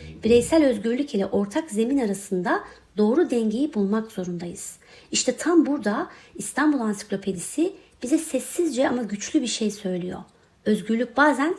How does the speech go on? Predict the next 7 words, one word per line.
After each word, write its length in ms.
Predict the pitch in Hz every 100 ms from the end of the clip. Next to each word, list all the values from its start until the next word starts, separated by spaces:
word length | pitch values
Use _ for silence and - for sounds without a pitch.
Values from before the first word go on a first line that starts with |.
| -
kendini 320 | 220 226 294
sonsuzca 600 | - 247 220 - 330 294
ifade 380 | - 247 247 247
etmek 420 | 233 240 220 -
değildir. 560 | 226 214 185 - - - - - - -
Bazen 460 | 349 403 339 330 269
de 260 | 226 359